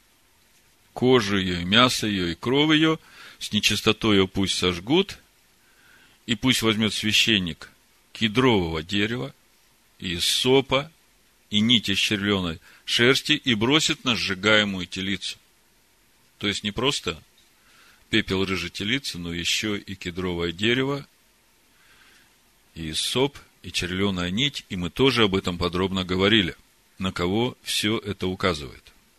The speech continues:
"И пусть вымоет священник одежды свои, и омоет тело своё водою, и потом войдёт в стан –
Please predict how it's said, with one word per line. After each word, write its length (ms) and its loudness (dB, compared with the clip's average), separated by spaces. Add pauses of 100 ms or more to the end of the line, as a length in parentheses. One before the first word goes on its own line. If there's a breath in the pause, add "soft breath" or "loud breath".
(1500)
"И 80 2
пусть 260 2
вымоет 420 4
священник 600 0
одежды 460 2
свои, 400 -2 (1200 soft breath)
и 80 4
омоет 400 6
тело 320 4
своё 380 2
водою, 720 2 (1300)
и 100 4
потом 320 4
войдёт 300 4
в 40 2
стан – 460 4